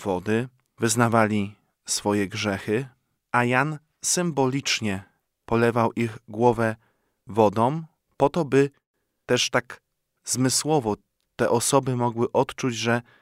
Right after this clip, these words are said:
dokonuje się jakiś akt zmiany w ich życiu. Tymczasem sakrament chrztu w Kościele ma charakter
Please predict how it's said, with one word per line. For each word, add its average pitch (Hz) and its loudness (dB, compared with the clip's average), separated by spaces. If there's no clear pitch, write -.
dokonuje 123 0
się 131 -2
jakiś - -2
akt - -4
zmiany 117 2
w - -12
ich - -12
życiu. 107 -2
Tymczasem 156 0
sakrament 143 -2
chrztu 113 -2
w - -20
Kościele 107 -2
ma 120 2
charakter 117 -4